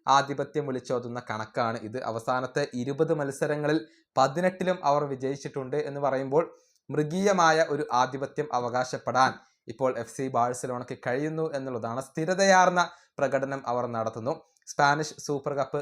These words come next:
നേടാൻ അവർക്കിപ്പോൾ കഴിഞ്ഞിട്ടുണ്ട്. അങ്ങനെ നല്ല രൂപത്തിലാണ് എല്ലാ കോമ്പറ്റീഷനിലും ബാഴ്സ ഇപ്പോൾ മുന്നോട്ട് പോകുന്നത്.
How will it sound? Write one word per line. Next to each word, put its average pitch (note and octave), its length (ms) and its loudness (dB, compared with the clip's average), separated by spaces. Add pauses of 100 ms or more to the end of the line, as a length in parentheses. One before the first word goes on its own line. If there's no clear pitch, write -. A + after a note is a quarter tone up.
(140)
നേടാൻ B2+ 300 0 (120)
അവർക്കിപ്പോൾ A#2+ 420 -6 (100)
കഴിഞ്ഞിട്ടുണ്ട്. A2+ 540 -6
അങ്ങനെ E3 160 0 (360)
നല്ല F#3 220 6
രൂപത്തിലാണ് D3 600 2 (340)
എല്ലാ E3 160 6 (100)
കോമ്പറ്റീഷനിലും C#3+ 800 -2 (340)
ബാഴ്സ B2+ 280 2 (200)
ഇപ്പോൾ A#2+ 280 -4
മുന്നോട്ട് A#2 420 -8
പോകുന്നത്. A#2 360 -4